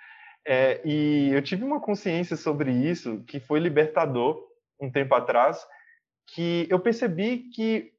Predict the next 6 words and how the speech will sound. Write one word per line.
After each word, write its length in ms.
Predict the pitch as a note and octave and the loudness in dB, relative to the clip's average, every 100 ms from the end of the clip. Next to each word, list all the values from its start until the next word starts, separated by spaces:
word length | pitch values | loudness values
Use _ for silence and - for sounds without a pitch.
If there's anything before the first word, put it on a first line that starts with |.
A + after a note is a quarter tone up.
| _ | _
eu 200 | F3 G#3 | 2 2
estava 680 | G#3+ - - G3+ G3 F3+ F#3 | 2 -4 -2 0 2 0 -2
julgando 920 | D#3 D3 G#3+ A3+ D#3 D#3 G#3 C#4+ G#3+ | -2 -4 -2 -2 -2 2 2 0 2
as 140 | E3+ C#3 | 2 0
escolhas 540 | C3 - C#3 A#2+ A#2+ | -6 -4 -2 -2 -4
passadas 800 | - - - D3 F3+ A2+ G#2 - | -6 -6 0 2 2 -2 -12 -18